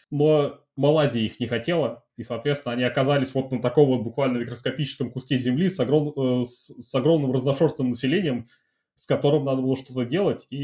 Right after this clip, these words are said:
Ли Куан Ю совершил чудо, которым восхищаются до сих пор. И об этом тоже можно поговорить. Может быть, мы когда-нибудь поговорим про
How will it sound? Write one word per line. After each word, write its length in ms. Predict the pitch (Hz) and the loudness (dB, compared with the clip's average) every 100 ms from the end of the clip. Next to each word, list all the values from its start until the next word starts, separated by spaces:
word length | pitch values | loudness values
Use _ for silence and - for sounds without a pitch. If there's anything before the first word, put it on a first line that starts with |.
| 135 123 | -2 0
Ли 120 | 131 | 0
Куан 300 | 147 139 127 | 2 0 2
Ю 340 | 156 151 139 135 | 0 0 0 -4
совершил 600 | - 127 123 143 135 120 _ _ _ _ | -2 0 2 2 2 -2 _ _ _ _
чудо, 280 | - 160 147 | -2 2 2
которым 360 | 139 135 135 127 | 2 2 2 0
восхищаются 600 | 117 139 131 131 127 120 | 0 -2 0 0 0 -4
до 120 | 110 | -6
сих 180 | 107 - | -8 -2
пор. 280 | 160 165 _ _ _ _ _ _ _ _ | -2 -2 _ _ _ _ _ _ _ _
И 140 | 139 160 | 0 2
об 120 | 151 | 4
этом 160 | 185 160 | 2 4
тоже 180 | 196 147 | 4 6
можно 260 | 143 123 | 4 2
поговорить. 420 | 120 127 160 180 | 0 2 2 2
Может 200 | 139 123 | 0 2
быть, 140 | 123 127 | 0 2
мы 420 | 131 120 117 113 | 2 2 -2 -6
когда-нибудь 340 | - 123 120 113 | -2 2 2 0
поговорим 360 | 123 127 127 117 | 0 2 2 0
про 280 | 120 113 | 0 0